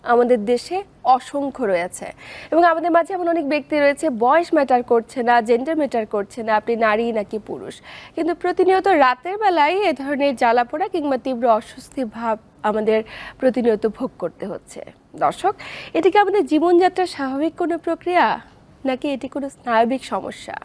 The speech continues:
আপনি কেন এ ধরনের জটিলতা ভোগ করছেন? এবং এই যে অবহেলা করছেন দিনের পর দিন, এটি আপনার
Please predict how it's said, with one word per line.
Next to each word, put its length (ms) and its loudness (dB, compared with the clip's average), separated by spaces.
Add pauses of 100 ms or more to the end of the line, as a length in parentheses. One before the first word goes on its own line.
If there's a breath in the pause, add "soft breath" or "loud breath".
(480 loud breath)
আপনি 200 2
কেন 280 2
এ 140 0
ধরনের 340 0
জটিলতা 480 2
ভোগ 320 -8
করছেন? 460 -8 (480 loud breath)
এবং 240 6
এই 120 4
যে 100 4
অবহেলা 480 2
করছেন 500 -2
দিনের 260 2
পর 160 2
দিন, 340 0
এটি 220 0
আপনার 240 -4